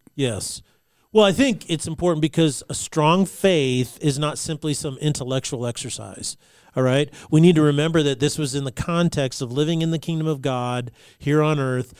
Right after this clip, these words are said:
and having powerful relationships. It's these powerful relationships that we have, these partnerships, this unity of being like-minded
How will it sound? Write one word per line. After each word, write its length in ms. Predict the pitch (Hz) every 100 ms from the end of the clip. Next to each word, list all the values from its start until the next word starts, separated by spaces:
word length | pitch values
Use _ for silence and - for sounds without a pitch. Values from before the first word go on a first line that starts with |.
| -
and 140 | - 131
having 560 | 117 143 147 147 139 - - _
powerful 520 | - 156 170 160 151
relationships. 680 | 135 131 143 151 139 127 113
It's 120 | 139
these 120 | 147
powerful 500 | 127 - 170 180 -
relationships 760 | 147 135 143 180 - 147 135 113
that 100 | 156
we 120 | 131
have, 360 | 123 151 127 110 - -
these 180 | 156 123
partnerships, 680 | - 185 160 139 135 113 -
this 180 | 139 127
unity 560 | 139 160 156 - 131
of 100 | 123
being 180 | 127 147
like-minded 680 | 135 135 135 147 147 127